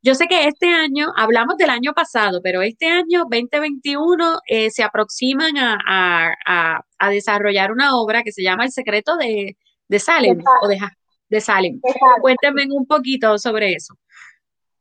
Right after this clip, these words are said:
Speaker 2: Ok, ay, bendito, a mí me gustaría que Andrea hubiera podido hablar, ¿verdad?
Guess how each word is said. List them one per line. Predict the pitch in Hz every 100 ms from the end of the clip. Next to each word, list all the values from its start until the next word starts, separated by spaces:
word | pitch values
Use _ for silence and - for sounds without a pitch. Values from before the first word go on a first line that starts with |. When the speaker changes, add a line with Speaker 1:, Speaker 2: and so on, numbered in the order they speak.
| _ _ _ _ _ _ _ _ -
Speaker 2:
Ok, | 254 247 208
ay, | 349 381
bendito, | 320 359 381
a | 330
mí |
me | 285
gustaría | 311 359 339 330
que | 311
Andrea | 285 269 262 254 254
hubiera | 269 285 277 277
podido | 269 269 269
hablar, | 254 262 262 254
¿verdad? | 220